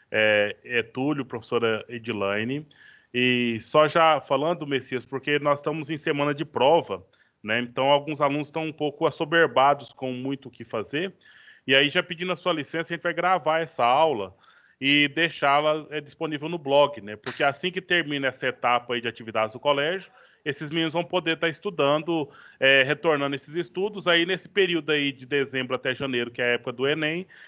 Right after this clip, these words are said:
eles podem retornar essas aulas aqui. Então, se você der essa licença, a gente vai deixar essa aula gravada e disponibilizada no blog, tá? E, o-, ok, obrigado. Então, aí, a,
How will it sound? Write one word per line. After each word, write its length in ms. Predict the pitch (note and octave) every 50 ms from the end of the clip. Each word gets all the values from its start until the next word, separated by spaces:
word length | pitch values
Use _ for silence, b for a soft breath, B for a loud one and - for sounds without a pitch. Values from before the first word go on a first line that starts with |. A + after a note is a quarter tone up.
| B B
eles 220 | B D3 D#3 D3+ -
podem 340 | - D#3+ D#3+ D#3+ E3 E3 D#3
retornar 520 | D#3+ F3 F3 - F3+ F3 E3 D3+ C#3+ C#3+
essas 400 | C#3+ C#3+ C#3+ - D#3+ D3 B2+ A#2
aulas 340 | B2 B2 B2 B2 B2+ A#2+ A#2+
aqui. 300 | B2+ A#2+ B2 - C#3 D#3 E3+ E3
Então, 160 | - C#3+ C#3+
se 100 | C#3 -
você 320 | D3 D3 C#3 - D3 C#3+ C3+
der 220 | A#2+ B2 B2 B2
essa 160 | A#2 - C#3+
licença, 340 | D3 D#3+ D3+ - D3+ D3 C#3+
a 60 | -
gente 80 | D#3+ -
vai 120 | D#3+ D#3+ D3+
deixar 260 | E3 D3+ - D#3 D3
essa 160 | D#3 - -
aula 160 | C3+ C3 C3
gravada 600 | B2 C#3+ D3+ D3+ C3 B2+ B2+ C3 C#3 C#3 E3 D#3 - B B B B B B B B B B
e 60 | D#3
disponibilizada 880 | C#3+ C#3+ C#3 - - D#3+ D#3+ D#3 D#3 E3+ E3+ D3+ - B2+ A#2+ A#2+ B2+ C3
no 100 | C#3 D3
blog, 400 | C3+ A#2 G#2 F#2 F2+ F2+ F2 F2+
tá? 300 | - - A#2 D3 E3+ F3+ - _ _ b b b b b b b b b b b -
E, 460 | C3 C#3 C#3+ D3 C#3+ C#3 C3+ C3+ B2+ - - - - - - - - _ _ - - - - - D3 - - _ _ _ _ - - - - -
o-, 100 | - B2 - - - - - - - -
ok, 280 | A#2 A#2 - - A2 G2
obrigado. 400 | F#2 B2 B2 A2+ G2+ F2+ F2 - _ B B B B B B
Então, 380 | C3+ C3 - F3+ F#3 F#3+ F#3+
aí, 340 | F3 F3 G3 A3 G#3+ D#3+ - _ -
a, 560 | D3 D#3 D#3+ D#3+ D#3 D#3 D#3 D#3 D3+ D3+ D3